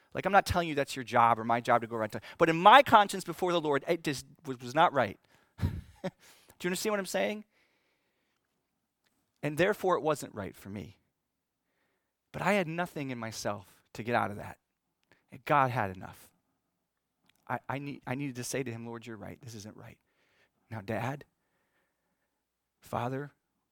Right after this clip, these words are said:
Jesus, who lives in me, who's one spirit with me, would you do your thing? Would you be who you are? I need you. A-, and, and I felt the Lord's call to say, "Will you believe me? You need to trust me.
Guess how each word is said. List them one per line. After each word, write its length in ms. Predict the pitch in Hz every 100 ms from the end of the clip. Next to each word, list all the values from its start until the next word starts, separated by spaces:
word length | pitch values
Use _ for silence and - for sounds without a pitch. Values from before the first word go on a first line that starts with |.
| _ _ _ -
Jesus, 400 | 120 120 143 139
who 80 | 120
lives 260 | 110 127
in 120 | 131 135
me, 140 | 147
who's 200 | 123 107
one 220 | 113 123
spirit 320 | - - 120
with 180 | 127 -
me, 100 | 147 139
would 180 | 104 -
you 80 | 127
do 160 | 135 156
your 180 | 156
thing? 360 | 143 131 143 139
Would 160 | - -
you 80 | 120
be 200 | 139 156
who 100 | 147
you 240 | 131 123
are? 240 | 110 104 - _ _ _ 113
I 60 |
need 320 | 117 139 135
you. 160 | 101 107 _ _ _ _ _ _ _ _ _ _ _ _ _ _ -
A-, 200 | - 151
and, 160 | 143
and 100 | 135
I 80 | 131
felt 360 | - - 139 -
the 80 | 196
Lord's 280 | 120 127
call 220 | - 113 117
to 60 |
say, 180 | - 120
"Will 100 | 113
you 140 | 120
believe 360 | 147 208 285 -
me? 160 | 95 95
You 100 | 143
need 60 | 160
to 60 |
trust 420 | - - - -
me. 160 | 104